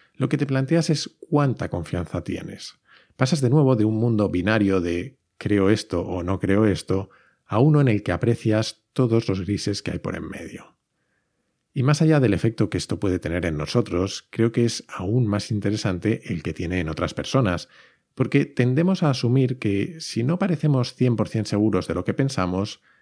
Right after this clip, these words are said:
el resto no tomará en serio nuestras opiniones. Y lo cierto es que suele ser al revés.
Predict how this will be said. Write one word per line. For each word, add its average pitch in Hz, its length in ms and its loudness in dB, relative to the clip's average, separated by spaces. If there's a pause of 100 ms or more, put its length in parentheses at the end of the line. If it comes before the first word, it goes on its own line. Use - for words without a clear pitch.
(120)
el 98 160 -4
resto 113 340 2
no 101 200 -2
tomará 92 300 0
en 92 80 0
serio 90 380 0
nuestras 85 400 -6
opiniones. 107 680 -2 (520)
Y 127 60 -2
lo 147 80 2
cierto 202 220 -2
es - 80 -2
que 139 80 0
suele 127 260 2
ser 107 160 -2
al 87 100 -4
revés. 120 540 -4